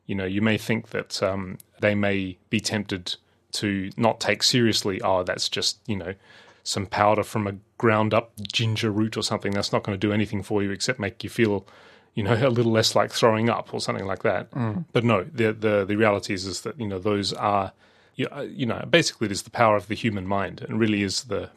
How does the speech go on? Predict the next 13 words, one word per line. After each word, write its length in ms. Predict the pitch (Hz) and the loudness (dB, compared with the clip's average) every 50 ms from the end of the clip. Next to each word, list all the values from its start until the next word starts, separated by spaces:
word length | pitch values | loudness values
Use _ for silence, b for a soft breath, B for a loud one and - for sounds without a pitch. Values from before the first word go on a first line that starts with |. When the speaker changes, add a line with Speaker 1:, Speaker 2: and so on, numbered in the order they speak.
| _ | _
Speaker 1:
placebo 420 | - 101 - - 131 120 101 104 95 95 | -10 -6 -2 0 0 2 2 2 0 -2
effect 420 | 104 - - 127 123 - - - | 0 0 0 0 0 -2 -6 -12
in 160 | 180 151 117 104 | -6 -4 -4 -4
many 180 | 101 95 98 | -2 -4 -6
cases 460 | 92 - 123 117 - - - - - | -6 -6 -6 -6 -6 -6 -6 -6 -4
that 240 | - 127 110 104 - b b b b b b b b b b | -2 -2 -4 -4 -6 b b b b b b b b b b
the 80 | - 110 | -12 -10
patient 500 | - - 120 107 - - 107 98 - - | 2 2 2 4 4 0 -4 -6 -8 -6
truly 380 | - - - 151 147 131 123 113 | -6 0 4 4 4 6 4 2
believes 680 | 98 - 104 98 117 120 113 92 85 80 - - - | 2 2 2 2 2 2 0 -2 -4 -2 -2 -2 -2
that 240 | - 98 90 92 - - | 0 -2 -2 -2 -4 -8
this 360 | 170 123 110 110 - - - | -8 -2 0 0 0 0 0
will 300 | 113 107 101 98 92 - | 0 0 2 0 -2 -6